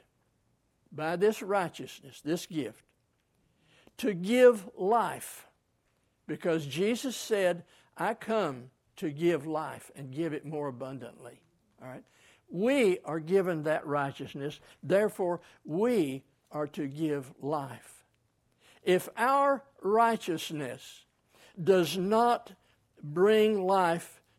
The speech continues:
to those around us, the Old Testament describes it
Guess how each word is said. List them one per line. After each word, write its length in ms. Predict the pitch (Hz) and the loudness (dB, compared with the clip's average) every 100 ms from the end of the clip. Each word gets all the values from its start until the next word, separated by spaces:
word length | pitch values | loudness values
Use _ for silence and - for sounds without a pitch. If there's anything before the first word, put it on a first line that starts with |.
| - | -6
to 120 | 170 | -4
those 340 | 156 196 190 208 | 2 4 4 2
around 560 | 170 175 185 185 165 | 0 0 0 -2 -2
us, 480 | 147 135 143 - - _ _ _ _ _ _ _ - | -2 -4 -8 -18 -20 _ _ _ _ _ _ _ -8
the 160 | 143 | 0
Old 220 | 170 185 180 | 2 2 0
Testament 640 | 208 214 - 175 170 151 | -2 -2 -2 -4 -4 -4
describes 640 | 165 - 180 170 170 143 | -6 -4 -2 0 -2 -4
it 240 | 160 151 | -4 -4